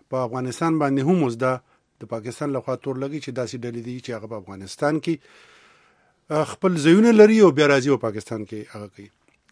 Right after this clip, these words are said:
دغه خو یو، څنګه چې تاسو وویل چې په یو بل باندې تورونه دي، یو کېدای شي ته سهار پورې حقیقت هم وي چې نن په افغانستان کې دا، آه، حیثیت یې دی، دا پوزیشن یې دی چې داسې ډلې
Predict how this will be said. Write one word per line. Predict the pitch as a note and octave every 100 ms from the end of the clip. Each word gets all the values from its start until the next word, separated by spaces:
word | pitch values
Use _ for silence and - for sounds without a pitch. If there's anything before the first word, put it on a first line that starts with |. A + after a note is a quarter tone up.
| - C#3
دغه | F#3+ F#3
خو | F3+ E3 D#3+ _ _ _ - B2
یو، | A#2 A2 G#2+ _ _ -
څنګه | B2 A2+
چې | - A2 G#2+ _
تاسو | A#2+ G#2+
وویل | A#2 B2 C3+ A2
چې | A#2 A#2 A#2 - -
په | B2
یو | A#2+
بل | A2+
باندې | A2+ A2+ G#2+
تورونه | G#2+ D3 D#3+
دي، | C3 A2
یو | F2+ _ _ _ _ _ _ _ _ _
کېدای | A2 G#2 G#2+
شي | -
ته | C#3+
سهار | C#3+ D3 C#3
پورې | D3 C#3
حقیقت | C3+ E3+ -
هم | E3+ E3+
وي | G3+ A#2+ G#2
چې | A#2+ A#2 B2
نن | B2+ A#2+
په |
افغانستان | A2 A2 G2+ A#2+
کې | A#2 A2+
دا، | A#2
آه، | A2+ G#2+ G2+ G2+ G2+ F#2+
حیثیت | G#2+ B2+ B2+ A2+
یې | A#2+
دی، | F3 B2
دا | A2+
پوزیشن | G#2+ G2 A2 G#2
یې | G2
دی | B2
چې | A2+ G#3 _ _ _ _ _ _ _ _ _ _ D3
داسې | C3+ C3+
ډلې | C#3+